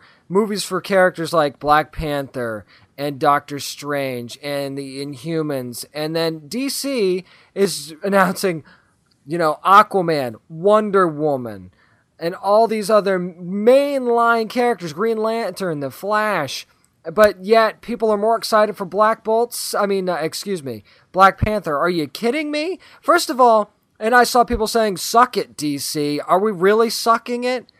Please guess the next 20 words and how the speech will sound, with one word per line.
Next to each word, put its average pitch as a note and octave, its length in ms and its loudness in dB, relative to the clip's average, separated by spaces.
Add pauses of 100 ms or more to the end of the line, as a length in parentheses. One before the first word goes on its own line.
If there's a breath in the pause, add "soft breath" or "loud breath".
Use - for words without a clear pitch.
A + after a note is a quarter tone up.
(140)
I G#3+ 80 -6
mean, B3+ 160 -2
come C4 220 2
on. C3 300 2
First - 300 -2
of A#3 120 -4
all, G#3+ 180 8
it E3 100 0
sh-, - 160 -8
it G3 280 0
shouldn't A3 340 -6
really F3 320 0
be D3+ 120 -4
a C#3+ 60 -4
competition. C#3 540 -6
That's B2+ 220 -8
stupid. A#2 340 -10
Second B3 320 -4
of F3 80 -4
all, C#3+ 260 4